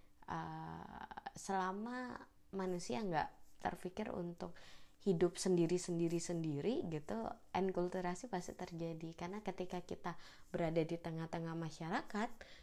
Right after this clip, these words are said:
sedikit banyak kita akan menginternalisasi, eh, norma sosial, tradisi yang ada di lingkungan tersebut gitu. Jadi enkulturasi pasti terjadi kalau ada masyarakat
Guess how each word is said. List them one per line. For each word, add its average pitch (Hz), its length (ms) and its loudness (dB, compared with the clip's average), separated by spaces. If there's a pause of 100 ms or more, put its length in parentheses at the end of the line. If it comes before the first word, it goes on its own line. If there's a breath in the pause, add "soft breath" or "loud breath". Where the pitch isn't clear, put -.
(100)
sedikit 180 560 2
banyak 214 400 6
kita 254 240 0
akan 233 240 0
menginternalisasi, 202 1300 2 (1120 loud breath)
eh, 180 560 4
norma 185 320 4
sosial, 185 640 2
tradisi 180 560 4
yang 220 160 0
ada 240 240 0
di 240 320 0
lingkungan 170 480 -2
tersebut 175 560 -4 (160)
gitu. 127 380 -10 (1500 loud breath)
Jadi 165 320 6
enkulturasi 170 800 0
pasti 185 260 -2
terjadi 170 480 -2
kalau 160 320 -4
ada 170 480 -2
masyarakat 156 640 -2